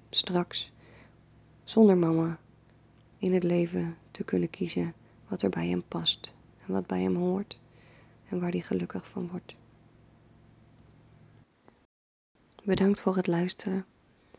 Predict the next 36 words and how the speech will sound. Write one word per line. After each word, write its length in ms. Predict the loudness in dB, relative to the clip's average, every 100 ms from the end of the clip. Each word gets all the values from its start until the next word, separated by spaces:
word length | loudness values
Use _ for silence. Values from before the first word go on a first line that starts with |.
| _ _ _
Ik 140 | 0 8
hoop 220 | 8 8
dat 200 | 0 0
mijn 140 | -2
podcast 520 | 0 -4 0 -2 -2
vandaag 480 | -2 -2 -2 -4 -8 -20 -20 _
je 120 | 2
heeft 160 | 2 2
geïnspireerd 760 | 2 2 0 0 4 6 4 0
om 140 | 0
nog 180 | 0 -2
eens 120 | -6
goed 200 | -6 0
na 260 | 2 2 0
te 100 | -2
denken 440 | -2 -2 -4 -6
over 300 | -4 -4 -4
of 160 | -6 -6
je 80 | -6
altijd 360 | -4 -4 -2
eerlijk 340 | -2 -2 -2 -4
bent. 320 | -6 -6 -8 _ -20 -20 -20 -20 -10
Ook 200 | -6 -2
naar 140 | 2 4
jezelf. 640 | 4 2 2 0 -6 -18 _ -4
Of 160 | -2
je 100 | 0
eerlijk 340 | 2 4 4 2
bent 240 | 0 0
over 220 | 0 0
je 80 | -2
gevoelens 680 | -2 -6 -4 -2 -2 -2 -8 -8
en 80 | -4
over 180 | -4 0
je 80 | 2
emoties. 720 | 2 2 -2 -2 -4 -4